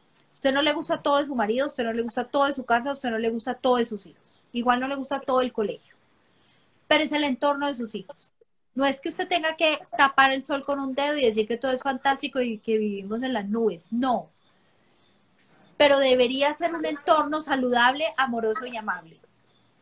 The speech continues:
Si no está de acuerdo con el noventa y nueve punto cuatro por ciento de las cosas que pasan en la institución donde están sus hijos, tome decisiones.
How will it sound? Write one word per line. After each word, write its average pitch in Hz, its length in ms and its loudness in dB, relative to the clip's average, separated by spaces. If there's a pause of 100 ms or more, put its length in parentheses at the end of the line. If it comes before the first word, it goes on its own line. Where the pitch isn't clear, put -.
(1040)
Si 285 100 2
no 262 100 0
está 285 260 0
de 330 80 2
acuerdo 269 380 0
con 240 140 -2
el 233 100 -2
noventa 233 340 -2
y 220 40 0
nueve 240 280 -2
punto 269 340 -6
cuatro 240 300 0
por 277 220 -6 (160)
ciento 226 380 0
de 214 100 2
las 196 180 -4
cosas 240 260 -2
que 285 120 -4
pasan 220 380 0
en 214 100 -2
la 214 60 -2
institución 220 520 -2
donde 247 200 -4
están 247 260 -8
sus 233 160 -10
hijos, 294 280 -6 (840)
tome 262 260 4
decisiones. 202 680 -4